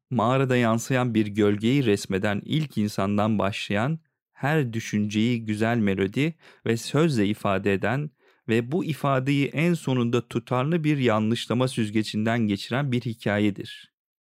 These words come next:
Rilke ise bu varsayımın hala yirmi altı bin yıllık bir varsayım olduğunu bize poetikasıyla göstermektedir. Sorulması gereken sorularımız bitmemiştir.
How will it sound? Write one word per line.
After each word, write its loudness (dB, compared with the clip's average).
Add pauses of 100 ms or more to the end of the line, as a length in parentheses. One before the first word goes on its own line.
(280)
Rilke 2
ise 0
bu 0
varsayımın 0 (140)
hala 0
yirmi 2
altı 0
bin 2
yıllık 0
bir 0
varsayım 0
olduğunu 0 (280)
bize 0
poetikasıyla -2
göstermektedir. -4 (720)
Sorulması 0
gereken 0
sorularımız 0
bitmemiştir. -8